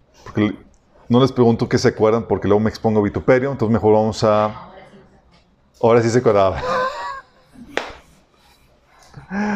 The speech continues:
Hemos estado platicando acerca del principio de la,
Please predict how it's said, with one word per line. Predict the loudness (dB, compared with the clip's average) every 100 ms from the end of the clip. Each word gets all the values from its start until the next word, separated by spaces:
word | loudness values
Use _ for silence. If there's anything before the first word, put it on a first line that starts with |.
| -6 -10 -16 -20 -20 -20 -20 -20 -20 -2
Hemos | 0 4
estado | 2 2
platicando | 0 0 0 -2
acerca | -2 0
del | 0
principio | 0 -2 2
de | 2
la, | 2